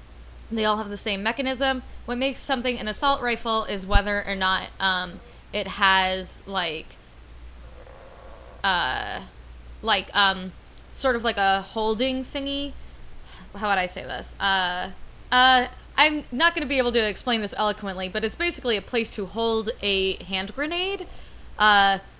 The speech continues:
that would make it an assault rifle, which, first of all, as a civilian, you cannot buy a grenade, so, okay. Um, and then several other little tweaks to the exterior of the gun itself, not to the internalized mechanism.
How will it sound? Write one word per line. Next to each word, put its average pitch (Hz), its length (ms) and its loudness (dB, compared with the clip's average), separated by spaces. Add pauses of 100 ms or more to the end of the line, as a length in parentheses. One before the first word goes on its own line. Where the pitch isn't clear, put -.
(140)
that 220 320 6
would 247 160 4
make 226 240 0
it 226 180 2
an 220 120 0
assault 208 280 0
rifle, 196 400 0
which, 190 180 -6
first 190 220 -4
of 196 80 -8
all, 190 160 2
as 196 160 -2
a 208 60 -8
civilian, 196 520 -4
you 196 100 -6
cannot 196 420 -4 (480)
buy 185 500 4 (120)
a 202 100 0
grenade, 185 640 -4
so, 175 920 -2 (340)
okay. 185 460 -2 (380)
Um, 190 420 4
and 226 100 -4
then 226 140 -2
several 233 360 2
other 214 220 2
little 202 240 -4
tweaks - 420 -6
to - 160 -10
the 214 180 -6
exterior 202 880 -4 (440)
of 185 380 4 (320)
the 196 80 -2
gun 190 220 2
itself, 175 400 -6
not 190 320 2
to 202 100 -8
the 190 120 -6
internalized 180 760 -2
mechanism. 196 720 -4